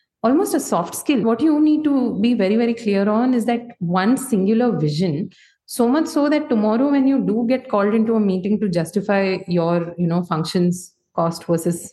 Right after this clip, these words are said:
return, or any number of those things, you're able to say, "This is the vision that I'm working towards."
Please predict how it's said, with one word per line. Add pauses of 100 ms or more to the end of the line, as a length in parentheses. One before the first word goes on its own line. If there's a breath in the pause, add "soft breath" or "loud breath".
return,
or
any
number
of
those
things, (520 loud breath)
you're
able
to
say,
"This
is
the
vision
that
I'm
working
towards."